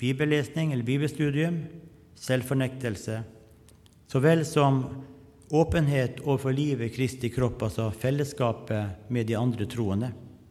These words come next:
gjennom gudstjenesteliv, undervisning, omsorg og tjeneste. Altså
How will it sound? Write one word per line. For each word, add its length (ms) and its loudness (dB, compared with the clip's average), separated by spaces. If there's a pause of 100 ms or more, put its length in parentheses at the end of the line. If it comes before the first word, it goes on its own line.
(1040)
gjennom 380 4 (300)
gudstjenesteliv, 880 0 (640)
undervisning, 880 0 (520)
omsorg 640 -2 (300)
og 100 -4
tjeneste. 520 -4 (240)
Altså 260 0